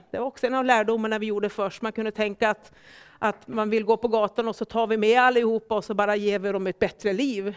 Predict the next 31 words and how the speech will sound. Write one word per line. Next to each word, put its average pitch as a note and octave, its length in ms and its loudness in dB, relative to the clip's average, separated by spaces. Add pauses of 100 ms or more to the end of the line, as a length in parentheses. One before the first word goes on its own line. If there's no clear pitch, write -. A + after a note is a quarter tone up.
Men G#3 280 -4
gatan A#3+ 560 0
blir B3 140 -4
ju G#3+ 120 -6
ett A3 100 -6
missbruk G#3+ 540 -6
i A3+ 40 -2
sig, A#3+ 440 -2
limmet A#3+ 720 0 (580)
och A#3 180 -6
gatans A3 480 0
liv G#3+ 260 -2
är G#3+ 160 -4
otroligt C#4+ 420 -6
svårt G3+ 380 -4
att F#3 140 -10
bryta A#3 540 -2
med. F3+ 220 -8 (840)
Vilket G3 340 -6
gör G3+ 140 -4
att F3+ 180 -4
alla A3 280 0
är F#3 260 -2
inte B3+ 300 -2
motiverade G3 640 -4
att F3 40 -8
lämna F#3 280 -6
gatan. - 440 -10 (520)
Det A3 80 -4
är, G#3 180 0
det G3+ 200 -2